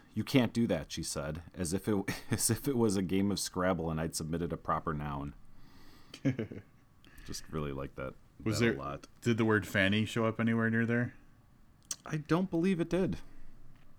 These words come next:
Speaker 1: You're searching for fanny right
Speaker 2: I
Speaker 1: now, too.
Speaker 2: absolutely am, and I found it. <laughs>
Speaker 1: God damn it.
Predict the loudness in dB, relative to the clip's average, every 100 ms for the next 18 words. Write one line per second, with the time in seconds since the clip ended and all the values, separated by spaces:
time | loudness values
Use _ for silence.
0 | -20 -6 -2 0 0 0 0 -4 -4 -4
1 | -2 -2 0 4 6 6 4 0 2 2
2 | 2 2 0 2 2 4 2 0 -6 2
3 | 2 4 0 0 -8 -12 -8 -8 -8 -10
4 | -12 -12 -14